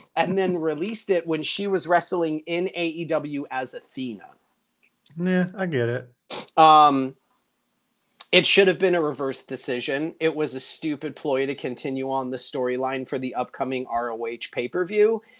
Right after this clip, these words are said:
Speaker 1: And
Speaker 2: Mm-hmm.
Speaker 1: if she beats Mercedes Martinez for the R O H Women's Champion, uh, Championship, I'm gonna be severely disappointed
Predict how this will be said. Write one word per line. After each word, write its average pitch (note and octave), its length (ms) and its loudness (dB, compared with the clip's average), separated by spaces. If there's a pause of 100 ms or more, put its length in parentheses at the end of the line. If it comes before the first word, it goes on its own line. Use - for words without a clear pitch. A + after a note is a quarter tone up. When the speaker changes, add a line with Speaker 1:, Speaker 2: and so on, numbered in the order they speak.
Speaker 1:
And C3 120 -2
Speaker 2:
Mm-hmm. D3 120 4
Speaker 1:
if C#3 100 0
she - 420 -2
beats F3+ 400 -4
Mercedes D3 680 -2
Martinez C#3 720 -2
for C#3 140 -4
the B2+ 100 0
R B2 260 4
O B2 120 4
H B2+ 240 -4
Women's B2 420 -4
Champion, D#3 640 -4 (560)
uh, C3+ 160 6
Championship, G3+ 720 -2 (100)
I'm C3+ 180 6
gonna D3 140 -2
be B2 160 -8
severely A2+ 720 -8
disappointed G2 800 -10